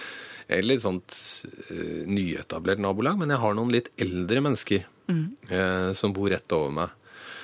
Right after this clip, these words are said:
Speaker 1: Eh, og de er jo fantastiske, ikke sant? Eh, og så har jeg en nabo litt lenger oppe i gata som jeg går tur med.
Speaker 2: Mhm.
Speaker 1: Eh,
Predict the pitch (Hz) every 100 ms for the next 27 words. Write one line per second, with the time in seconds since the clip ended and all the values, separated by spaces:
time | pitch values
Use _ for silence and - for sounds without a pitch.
0 | - - - 80 78 78 73 - 98 98
1 | 120 120 90 80 85 90 98 - _ -
2 | - - - - 95 - - - 92 98
3 | 107 - - 95 90 87 87 85 85 135
4 | 117 117 120 87 78 107 110 87 87 98
5 | 101 104 90 110 123 107 104 98 - -
6 | 85 82 160 - _ _ - 190 - 247
7 | - - - - - - - - 90 90
8 | 90 90 87 87